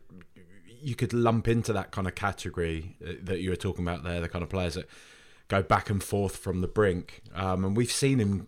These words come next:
fluctuate throughout his Tottenham career now. Uh, I do sort of still think Winks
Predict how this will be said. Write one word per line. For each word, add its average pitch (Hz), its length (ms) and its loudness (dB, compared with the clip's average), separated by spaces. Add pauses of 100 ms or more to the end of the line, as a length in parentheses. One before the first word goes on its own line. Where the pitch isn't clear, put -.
fluctuate - 680 -2
throughout 107 300 4
his 92 140 -4
Tottenham 85 360 -4
career 80 340 -2
now. 73 320 -4 (100)
Uh, 82 300 -2 (340)
I 104 60 -2
do 135 120 6
sort - 240 4
of - 60 -4
still 101 180 2
think 87 300 -4
Winks 90 520 -6